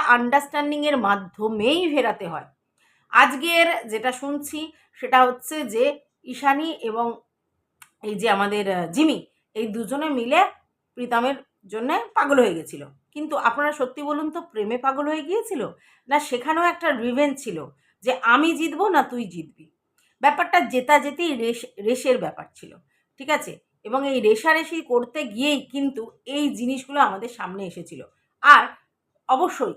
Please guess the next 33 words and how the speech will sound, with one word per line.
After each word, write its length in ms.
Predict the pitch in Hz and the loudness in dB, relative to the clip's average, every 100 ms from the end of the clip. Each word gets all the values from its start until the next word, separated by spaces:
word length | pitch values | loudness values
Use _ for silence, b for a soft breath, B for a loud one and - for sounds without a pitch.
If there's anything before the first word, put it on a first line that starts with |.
| - | -8
এখানে 200 | 214 254 262 | -4 -4 -6
প্রীতম 260 | 247 269 277 | -6 -2 -2
কিন্তু 240 | 285 277 480 285 | -4 -6 0 2
মজা 220 | 196 175 | 2 0
নিচ্ছিল, 340 | 156 - - - - _ _ - | -4 -14 -20 -20 -20 _ _ -4
কখনো 280 | 233 269 254 247 240 | -2 2 2 2 0
সে, 120 | 233 214 - _ _ 170 | -2 -2 -4 _ _ -16
আহ, 200 | 170 165 - | -14 -14 -10
এদিকে 240 | 208 240 285 | -10 -8 0
ঢলছে, 320 | 277 285 370 381 | 2 2 0 -6
কখনো 240 | 180 180 175 170 | -6 -8 -12 -14
সে 80 | 160 - | -8 -2
ওদিকে 320 | 233 208 175 165 | -2 -2 -10 -12
ঢলছে, 280 | 156 - _ _ _ - | -14 -16 _ _ _ -2
এইভাবে 260 | 277 320 339 | 2 2 2
কিন্তু 160 | 330 349 294 | -4 -4 -2
চলতেই 320 | 262 285 294 | -2 -2 -6
ছিল, 200 | 262 147 - _ _ | -8 -12 -14 _ _
ঠিক 100 | 277 | -4
আছে? 200 | 294 190 - _ _ - | -4 -4 -18 _ _ 6
আজকের 640 | 262 294 294 196 190 311 311 302 | 6 6 2 -4 -2 -4 -4 -6
ঈশানী 340 | 320 262 214 311 285 | -2 -2 0 -2 -2
নিজেকে 300 | 277 294 349 294 | -4 -6 -8 -6
সেই 120 | 233 | -4
জায়গা 160 | 226 226 269 | -2 -2 -6
থেকে 140 | 392 240 | -8 0
বের 140 | 214 202 | 0 0
করে 140 | 180 147 147 | -6 -14 -14
নিয়েছে। 280 | 135 135 - _ _ | -14 -18 -20 _ _
দেখো, 160 | 277 277 233 | -4 -2 -2
সে 80 | 262 220 | -2 -2
বিয়ে 180 | 233 247 254 | 4 4 6
করেছে, 320 | 254 254 254 | 4 2 2